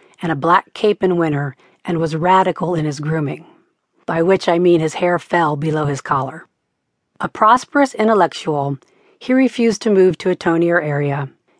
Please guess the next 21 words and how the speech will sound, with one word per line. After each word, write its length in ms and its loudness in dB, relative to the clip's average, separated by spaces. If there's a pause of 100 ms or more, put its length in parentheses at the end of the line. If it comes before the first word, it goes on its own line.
(120)
Instead, 540 2
my 180 2
mother, 340 2
sister, 440 -4
and 100 0
I 380 -2 (380)
were 140 0
ensconced 640 0
in 80 -2
an 120 -2
enormous 580 0
Munsters-like 840 -2 (140)
row 160 -2
house 440 -6 (360)
in 120 -6
the 60 -2
center 340 0
of 120 0
a 60 2
working-class 720 -4
neighborhood. 460 -4